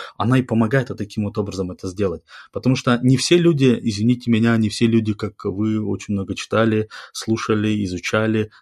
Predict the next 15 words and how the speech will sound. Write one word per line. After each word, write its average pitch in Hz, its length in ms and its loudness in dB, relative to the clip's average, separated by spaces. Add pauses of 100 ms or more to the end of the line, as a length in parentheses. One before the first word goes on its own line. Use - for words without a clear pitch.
да, 95 140 -4
и 101 360 -6 (160)
желают, 101 680 -2 (220)
именно 90 300 -8
вот 85 200 -10
вопрос 90 360 -2
здесь 85 160 -10
такой, 85 300 -10
да, 98 80 -2
стоит, 87 320 -10 (220)
желают, 101 600 -2 (320)
а, 90 120 -18 (100)
улучшать 101 420 -2
свои 95 220 -4
отношения. 85 580 -8